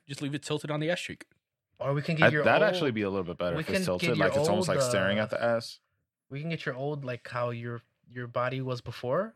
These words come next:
Speaker 2: on the logo.
Speaker 1: Yeah,
Speaker 2: <laughs>
Speaker 1: yeah.
Speaker 2: Remember when you were complaining about it?
Speaker 3: Yeah, that's what I was just saying.
Speaker 2: <laughs> That would be funny. But no, I mean, we're having a lot of dreams of merch, and it was hard enough to just get the things that I had made, so.
Speaker 1: Well, that's just right now. I mean, there's,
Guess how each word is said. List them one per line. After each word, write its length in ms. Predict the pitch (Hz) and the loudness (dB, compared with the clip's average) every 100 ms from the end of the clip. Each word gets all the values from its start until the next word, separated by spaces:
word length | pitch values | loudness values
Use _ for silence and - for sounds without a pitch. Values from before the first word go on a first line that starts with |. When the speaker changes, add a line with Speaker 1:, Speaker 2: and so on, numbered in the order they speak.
| 175 | -6
Speaker 2:
on 100 | 190 | 0
the 60 | |
logo. 180 | 202 214 | 2 4
Speaker 1:
Yeah, 420 | 151 170 165 147 131 | 6 6 6 4 2
Speaker 2:
<laughs> 20 | |
Speaker 1:
yeah. 760 | 131 196 220 175 143 120 113 117 | 2 4 4 2 0 -2 -6 -10
Speaker 2:
Remember 180 | 123 135 | -12 -10
when 100 | 135 | -12
you 80 | 127 | -14
were 60 | |
complaining 420 | - 120 120 131 | -18 -14 -12 -8
about 240 | 151 185 175 | -10 -8 -8
it? 100 | 185 | -2
Speaker 3:
Yeah, 140 | 214 | 2
that's 180 | 233 - | 2 0
what 80 | 151 | 2
I 60 | 143 | 2
was 160 | 139 | 2
just 180 | 135 - | -2 -4
saying. 260 | 175 101 - - _ _ | -6 -6 -8 -16 _ _
Speaker 2:
<laughs> 0 | |
That 840 | 139 107 180 139 185 160 170 139 143 | -6 -6 -8 -8 -8 -10 -8 -4 -4
would 80 | 135 | -6
be 60 | |
funny. 240 | - 98 95 _ _ _ | -10 -14 -14 _ _ _
But 100 | 175 | 4
no, 180 | 196 135 | 6 4
I 100 | 135 | 2
mean, 360 | 170 175 170 156 - _ | 0 0 -2 -6 -14 _
we're 80 | 147 | -2
having 240 | 175 180 | 0 0
a 60 | 156 | 0
lot 180 | 135 143 | 2 0
of 160 | 139 131 | -2 -4
dreams 340 | 127 135 135 | -4 -4 -4
of 120 | 120 | -4
merch, 360 | 117 123 143 - | 0 0 0 -4
and 160 | 127 120 | -6 -6
it 60 | 123 | -4
was 320 | 131 123 - - _ - | -4 -4 -8 -16 _ -6
hard 180 | 123 120 | -4 -2
enough 220 | 120 117 | -2 -4
to 80 | - | -8
just 260 | 110 110 - | -10 -10 -8
get 140 | 104 - | -10 -10
the 60 | 143 | -18
things 180 | - 87 | -16 -14
that 80 | - | -12
I 120 | 87 - | -12 -10
had 200 | - 131 | -12 -12
made, 180 | - - - | -16 -18 -20
so. 220 | - - 220 | -18 -6 2
Speaker 1:
Well, 200 | 196 165 | 4 4
that's 180 | 156 | 0
just 240 | - 165 - | -4 -8 -4
right 140 | 120 | -6
now. 160 | 113 104 131 | -6 -10 -10
I 60 | |
mean, 180 | 131 123 | -8 -6
there's, 280 | 123 117 | -8 -8